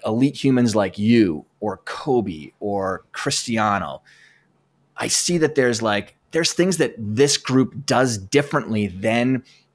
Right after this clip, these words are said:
what's postured out there in popular self-help books. And so then I build programs or I build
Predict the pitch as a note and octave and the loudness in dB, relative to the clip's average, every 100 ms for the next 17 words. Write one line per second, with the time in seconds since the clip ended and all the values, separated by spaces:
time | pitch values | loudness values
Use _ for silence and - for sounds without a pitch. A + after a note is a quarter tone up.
0 | _ A2 A#2+ - - - E3+ F#3+ - A#2 | _ 0 0 0 -6 -2 0 0 0 2
1 | G#2 G2 - G2+ G2+ A2+ A2 A2+ G#2 - | 2 0 -2 -2 2 2 0 -2 -2 -2
2 | B2 B2+ C3 A#2 G#2+ - G2 - - F3 | 0 0 0 0 0 -2 -2 -4 -2 -2
3 | - - - - - _ - - - _ | -4 -10 -8 -10 -10 _ -20 -20 -20 _
4 | B2+ A#2+ - C3+ A#2+ A#2 G#2+ A#2 D#3+ F3+ | -2 -2 2 4 6 4 2 2 0 0
5 | C3 A#2+ G2 F#2 D3+ D3 A2+ G#2+ B2 - | 0 -2 -2 0 4 4 4 2 -2 -12
6 | _ - - C#3 G#2+ F#2 G2 - A2 G#2 | _ -8 -2 0 -2 -4 -6 -4 0 0
7 | F#2+ G2 F#2 G2 - | -2 -4 -4 -4 -8